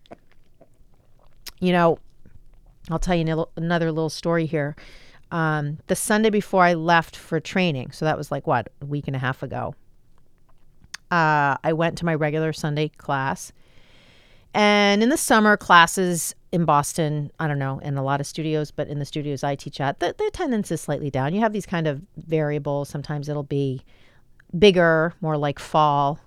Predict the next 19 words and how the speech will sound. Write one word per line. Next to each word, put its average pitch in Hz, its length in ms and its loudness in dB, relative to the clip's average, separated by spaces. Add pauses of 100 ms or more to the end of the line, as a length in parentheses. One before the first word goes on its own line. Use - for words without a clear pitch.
(100)
classes. 147 480 -4
But 214 160 -6
for 370 100 -2
the 359 80 2
most 311 240 -2
part, - 320 0
s-, - 140 -12 (260)
attendance 156 480 -6
is 139 80 -12
kinda 131 240 -10
down, 127 380 -10
which 339 180 -10
is 359 120 -6
understandable. 143 580 -6
People - 280 -12
are 135 120 -6
outside 131 420 -8
doing 127 220 -12
things. - 320 -16